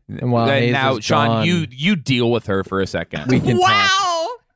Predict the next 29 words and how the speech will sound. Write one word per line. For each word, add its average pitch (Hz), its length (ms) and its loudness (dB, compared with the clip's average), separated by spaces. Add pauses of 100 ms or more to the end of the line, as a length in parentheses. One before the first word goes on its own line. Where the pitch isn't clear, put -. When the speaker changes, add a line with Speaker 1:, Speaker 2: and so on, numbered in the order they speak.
(180)
Speaker 1:
Julie, 165 420 2
I 160 200 0
am 220 260 2
a 147 80 2
father. 147 840 0 (460)
Speaker 3:
I 480 160 -4 (280)
heard. 208 300 -4 (520)
Speaker 1:
And 139 180 2
when 147 140 2
I've 143 200 -2
sent 185 380 0 (140)
Hayes 143 440 2
videos 131 480 2
of 127 200 -4
my 131 160 0
son, 117 600 -2 (340)
I 131 100 2
get 147 340 0
nothing. 123 880 -2 (640)
Speaker 3:
What 571 260 2
about 571 260 0
what 403 160 2
I 466 280 2
get? 220 360 -2 (320)
Speaker 1:
Cute. 233 420 4
He 131 120 -2
could 139 140 0
write 127 320 0
cute. 262 320 0